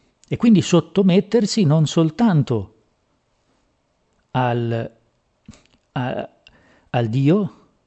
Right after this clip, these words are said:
incarnato, ma anche ad una donna. E questo per loro è stato il motivo principale della caduta, della superbia.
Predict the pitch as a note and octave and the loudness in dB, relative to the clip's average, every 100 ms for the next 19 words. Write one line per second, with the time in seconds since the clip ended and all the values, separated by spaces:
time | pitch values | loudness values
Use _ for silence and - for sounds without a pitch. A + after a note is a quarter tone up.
0 | _ _ A#2+ A2 C#3 D#3+ A#2+ G#2 C3+ D#3+ | _ _ -4 0 0 2 0 -2 -6 -8
1 | - E3 A#2+ C#3 G3 G#3 - _ _ _ | -2 0 2 0 0 -4 -6 _ _ _
2 | _ _ _ D3 C3+ C3 D3 D3+ - _ | _ _ _ -4 0 2 2 -2 -8 _
3 | A#2 G#2+ G2+ G#2+ A2 G#2 _ _ _ _ | -6 -4 -4 -4 -6 -8 _ _ _ _
4 | _ _ _ _ - - D#3 - G3+ - | _ _ _ _ -10 0 0 0 -6 -4
5 | F#3+ D3 C3 E3 - A2+ G#2+ B2 - _ | -4 -2 -2 -4 -4 -4 -4 -10 -14 _
6 | D3+ C#3 C#3 C#3+ F3+ F#3+ B2 C3+ C3+ G3 | 2 4 4 4 2 0 0 -2 -4 -4
7 | A#2 G2+ G2 - _ _ _ _ A#2+ A#2+ | -6 -6 -8 -14 _ _ _ _ -4 -2
8 | A2+ A2 A2+ G2+ F#2+ A#2 - - _ _ | -2 -4 -8 -8 -12 -14 -16 -20 _ _
9 | _ C#3+ A#2+ G#2+ A#2+ A2 F#2+ F#2+ - A2+ | _ -6 -4 -6 -10 -10 -12 -12 -16 -18